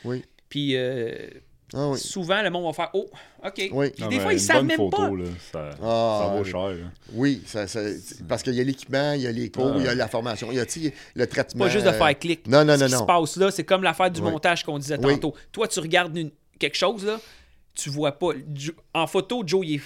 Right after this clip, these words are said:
Speaker 2: il est
Speaker 1: Oui.
Speaker 2: malade comparé à moi. Moi, je suis pas un gars de photo.
Speaker 1: Oui.
Speaker 2: Zéro.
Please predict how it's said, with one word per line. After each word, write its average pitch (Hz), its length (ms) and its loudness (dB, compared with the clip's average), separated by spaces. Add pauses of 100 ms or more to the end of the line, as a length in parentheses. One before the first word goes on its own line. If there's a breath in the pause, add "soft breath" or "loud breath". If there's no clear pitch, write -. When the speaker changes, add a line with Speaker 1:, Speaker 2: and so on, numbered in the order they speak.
Speaker 2:
il 143 340 0
est 135 40 0
Speaker 1:
Oui. 143 80 0
Speaker 2:
malade 156 440 2
comparé 131 300 -4
à 135 60 -4
moi. 151 100 -4
Moi, 175 140 -4
je - 40 -4
suis - 80 -6
pas 160 120 -4
un 143 60 -2
gars 135 120 -6
de - 40 -14
photo. 120 300 -12
Speaker 1:
Oui. 127 100 -12
Speaker 2:
Zéro. 135 320 -4